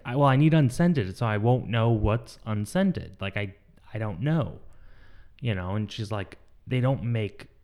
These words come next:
scented tampons. Like, it's very hard to find a scented tampon.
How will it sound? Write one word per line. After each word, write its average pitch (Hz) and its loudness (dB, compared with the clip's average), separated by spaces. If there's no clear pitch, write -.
scented 95 -6
tampons. 95 -8
Like, 101 -6
it's 95 -10
very 127 2
hard 117 4
to 104 -2
find 98 -2
a 90 -4
scented 95 -4
tampon. 87 -8